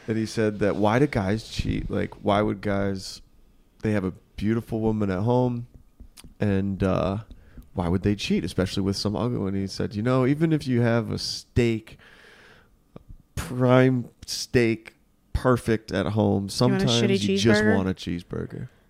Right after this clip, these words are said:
Speaker 2: Why did I know it was gonna be a fucking cheeseburger?
Speaker 1: <laughs>
Speaker 2: Ugh.
Speaker 1: I don't know. Maybe it's not a good joke.
Speaker 2: No, I get it,
Speaker 1: And I'm not
Speaker 2: but
Speaker 1: condoning it. I think it's very shitty.
Speaker 2: You
Speaker 1: Um,
Speaker 2: know,
Speaker 1: I don't
Speaker 2: with
Speaker 1: cheat in relationships. I haven't been in one in a while, but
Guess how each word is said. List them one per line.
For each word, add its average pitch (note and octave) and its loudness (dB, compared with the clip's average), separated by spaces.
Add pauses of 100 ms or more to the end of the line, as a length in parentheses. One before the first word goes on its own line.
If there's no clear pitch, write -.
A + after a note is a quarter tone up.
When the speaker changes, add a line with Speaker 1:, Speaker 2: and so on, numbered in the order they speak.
(1400)
Speaker 2:
Why G#3+ 6
did D4+ 6
I D4 8
know B3 6
it A3+ 8
was A3 4
gonna A3+ 2
be F#3 2
a F#3 0
fucking G3+ -2
cheeseburger? F3 -2
Speaker 1:
<laughs> - -18
Speaker 2:
Ugh. G3 -4 (320)
Speaker 1:
I C3 6
don't G#2 4
know. F2 4
Maybe F#2+ 4
it's F2 -4
not D#2+ -2
a D#2+ -2
good E2 -4
joke. D#2+ -4 (440)
Speaker 2:
No, C4 8 (160)
I A3+ 12
get B3 10
it, F3+ 8 (140)
Speaker 1:
And D3+ 12
I'm D3+ 10
not A#3 12
Speaker 2:
but G#3+ 10
Speaker 1:
condoning A#2+ 4
it. F#2+ 4
I G2+ 2
think B2 -2
it's - -2
very F#2+ 6
shitty. F#2 2 (240)
Speaker 2:
You A#3+ 8
Speaker 1:
Um, A#3+ 10
Speaker 2:
know, C4 10
Speaker 1:
I C3+ 8
don't - 8
Speaker 2:
with A3+ 8
Speaker 1:
cheat A#2 4
in G#2+ -2
relationships. G2 2
I - 0
haven't A2 4
been G2+ 4
in B2 2
one F#2 2
in F2 -2
a F2+ 0
while, F2+ -4
but F#2+ -8